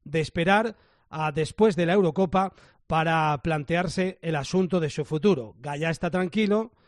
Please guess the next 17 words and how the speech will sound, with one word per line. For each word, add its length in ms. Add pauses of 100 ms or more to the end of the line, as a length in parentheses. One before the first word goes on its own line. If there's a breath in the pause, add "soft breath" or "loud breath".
(280 soft breath)
tiene 240
contrato 540 (260 soft breath)
hasta 360
junio 340
de 140
dos 180
mil 140
veintitrés 520 (240 soft breath)
y 140
entendía 520
que 200
no 300
había 400
el 100
por 240
qué 280 (420 soft breath)
acelerar 640